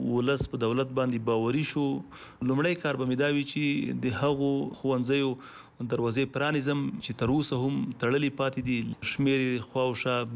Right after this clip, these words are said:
دېرشو ته رسیږي. هغه په ډېرو لرو پرتو ولسوالیو کې دي.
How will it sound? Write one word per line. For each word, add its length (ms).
دېرشو 320
ته 120
رسیږي. 400
هغه 280
په 140
ډېرو 180
لرو 180
پرتو 300
ولسوالیو 580
کې 120
دي. 100